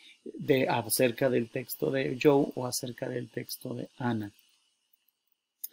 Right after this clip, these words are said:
En el caso de física, el profesor sigue hablando sobre el tema del sistema solar y el aprendizaje es descripción y las, de las características y de la dinámica del sistema solar.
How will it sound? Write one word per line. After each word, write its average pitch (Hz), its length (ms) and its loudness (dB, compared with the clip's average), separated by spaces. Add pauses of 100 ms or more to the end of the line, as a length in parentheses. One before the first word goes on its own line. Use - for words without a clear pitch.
(360)
En 156 120 10
el 160 100 10
caso 160 240 10
de 156 120 10
física, 156 440 4
el 143 100 4
profesor 135 400 0
sigue 143 220 4
hablando 135 320 2
sobre 120 440 2 (280)
el 117 140 0
tema 139 280 2
del 123 200 2
sistema 131 420 -2
solar 139 320 2
y 135 60 4
el 123 80 2
aprendizaje 120 500 -2
es 127 160 0
descripción 135 800 2
y 135 60 -2
las, 127 260 -2
de 131 200 -4
las 127 200 0
características 127 880 -2
y 123 40 -8
de 120 60 0
la 120 160 0
dinámica 120 500 -2
del 127 140 -8
sistema - 440 -8
solar. - 360 0